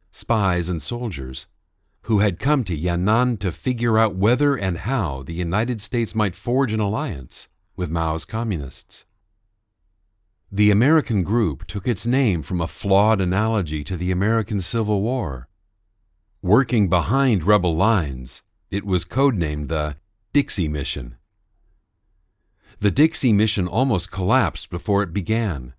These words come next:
The American plane's landing gear dropped into a ditch, in some accounts an unmarked grave,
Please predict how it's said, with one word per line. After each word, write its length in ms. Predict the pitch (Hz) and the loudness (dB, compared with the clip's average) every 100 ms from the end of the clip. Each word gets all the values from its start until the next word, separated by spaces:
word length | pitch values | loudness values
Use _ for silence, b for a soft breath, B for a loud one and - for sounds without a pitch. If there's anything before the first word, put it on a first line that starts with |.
| _ _ _ _ _ _ _ - | _ _ _ _ _ _ _ -6
The 140 | 85 | -2
American 460 | 82 95 95 98 82 | 2 2 2 0 -2
plane's 400 | 110 101 92 85 | 0 0 0 0
landing 460 | 87 117 101 80 | 0 2 0 -2
gear 280 | 71 76 85 | -4 -4 -4
dropped 360 | 76 87 107 113 | -2 0 0 0
into 260 | 101 82 | 0 -2
a 40 | 71 | -4
ditch, 580 | 69 117 71 - - _ _ _ _ _ _ | -4 -2 -4 -8 -14 _ _ _ _ _ _
in 140 | 80 | -8
some 220 | 71 113 113 | -2 0 0
accounts 420 | - 73 82 - | -2 -4 -6 -4
an 100 | 78 | -2
unmarked 460 | 98 95 92 - | 0 2 0 -2
grave, 520 | 76 95 104 69 - | -4 -2 -2 -6 -10